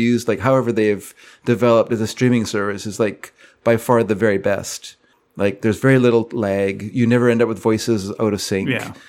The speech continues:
Speaker 1: It's really well, well done.
Speaker 2: Yeah, the picture quality is really good.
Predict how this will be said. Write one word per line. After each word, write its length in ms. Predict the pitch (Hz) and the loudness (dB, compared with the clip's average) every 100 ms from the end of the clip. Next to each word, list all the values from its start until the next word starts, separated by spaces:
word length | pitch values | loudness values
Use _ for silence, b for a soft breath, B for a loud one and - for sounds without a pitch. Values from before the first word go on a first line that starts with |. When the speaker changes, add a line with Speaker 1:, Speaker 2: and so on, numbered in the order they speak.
| B B - | B B -6
Speaker 1:
It's 360 | 110 - - | -4 -4 -6
really 280 | 113 139 120 | 0 2 2
well, 400 | 101 101 98 101 - | 2 0 -2 -6 -4
well 180 | 104 95 | -2 0
done. 460 | 107 98 92 95 - _ _ _ 180 | 0 -2 -4 -12 -16 _ _ _ -8
Speaker 2:
Yeah, 120 | 127 | -6
the 80 | 110 | -6
picture 340 | 117 143 139 127 | -6 -8 -6 -8
quality 380 | 131 113 110 | -2 -2 -2
is 100 | 104 | -8
really 240 | 101 101 101 | -12 -12 -12
good. 240 | 98 95 | -14 -16